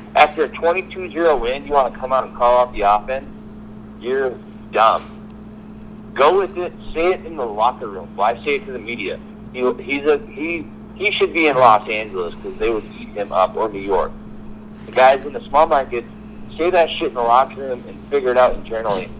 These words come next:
And that's one thing I've always knocked on Aaron Rodgers. That's why I don't like him. He always got something to say, even after a twenty-two zero win against Buffalo.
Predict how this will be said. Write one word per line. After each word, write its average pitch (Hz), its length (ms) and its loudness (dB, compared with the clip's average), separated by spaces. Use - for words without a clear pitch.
And 107 340 0
that's 123 220 4
one 135 240 4
thing 143 180 0
I've 110 140 4
always 104 320 6
knocked 107 260 4
on 90 160 0
Aaron 90 200 -4
Rodgers. 90 340 2
That's 104 180 -2
why 107 80 4
I 113 40 6
don't 120 140 4
like 98 220 0
him. 80 180 -6
He 107 100 2
always 127 160 6
got 160 180 2
something 165 220 0
to - 80 -14
say, 117 280 0
even 143 160 -4
after 123 220 0
a 107 40 -6
twenty-two 143 460 -6
zero 156 240 2
win 139 140 -4
against 113 280 -6
Buffalo. 82 460 -2